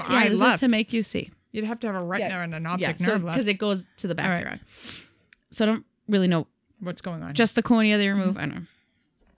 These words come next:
Speaker 2: know. Uh, so you get your tooth implanted into your cheek. Once the tooth has blood supply,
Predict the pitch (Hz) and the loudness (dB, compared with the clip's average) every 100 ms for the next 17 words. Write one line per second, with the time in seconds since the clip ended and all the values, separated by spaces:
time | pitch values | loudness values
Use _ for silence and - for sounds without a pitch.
0 | _ _ - - _ 202 185 175 170 170 | _ _ -18 -18 _ -2 0 0 -2 -2
1 | 214 202 202 220 294 247 220 226 190 185 | -2 0 0 2 2 2 2 2 0 0
2 | 170 180 160 151 - _ - - - _ | -2 -4 -6 -10 -12 _ -20 -20 -20 _
3 | _ _ 196 220 311 - - 285 - 285 | _ _ 2 4 6 2 -2 -4 2 4
4 | 254 - 233 208 202 - - 190 233 220 | 4 2 0 0 -2 -8 -8 2 2 4
5 | 190 - 143 170 | 0 -4 -4 -2